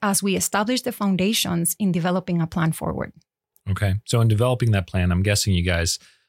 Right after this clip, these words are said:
Speaker 2: uh, in your first couple sessions, try to gain a little bit of, uh, clarity on how you're going to, you know, pursue that process.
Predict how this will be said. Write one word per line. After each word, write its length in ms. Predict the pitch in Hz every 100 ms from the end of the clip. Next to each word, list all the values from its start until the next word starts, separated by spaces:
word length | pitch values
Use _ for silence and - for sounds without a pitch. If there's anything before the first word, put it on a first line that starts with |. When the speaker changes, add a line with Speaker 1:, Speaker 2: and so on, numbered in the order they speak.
| _ _
Speaker 2:
uh, 200 | 87 80 76
in 160 | 104
your 220 | 95 87
first 340 | 82 - 90 -
couple 220 | 85 87
sessions, 540 | - 85 - 85 80
try 180 | - 95
to 80 | 87
gain 360 | 87 87 85 85
a 80 |
little 200 | 87 85
bit 80 | 82
of, 120 | 80 - -
uh, 260 | 90 80 78
clarity 500 | - 107 101 95 87
on 300 | 82 85 85 - _
how 200 | - 104
you're 220 | 95 92 87
going 120 | 85
to, 140 | 85 - _
you 140 | 123 92
know, 60 |
pursue 260 | 90 98 101
that 140 | 85
process. 640 | - 87 78 - 76 -